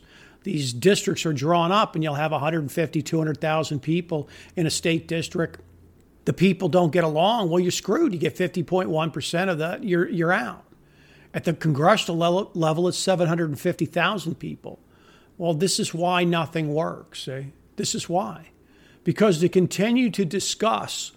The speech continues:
our country as one of a representative republic is simply a complete fraud.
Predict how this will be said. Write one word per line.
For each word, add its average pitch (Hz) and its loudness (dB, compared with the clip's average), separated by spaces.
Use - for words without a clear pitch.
our 180 4
country 180 -4
as 165 -2
one 180 0
of 156 -2
a 156 -2
representative 160 0
republic 160 -4
is - 4
simply 185 6
a 165 4
complete - 0
fraud. 156 -8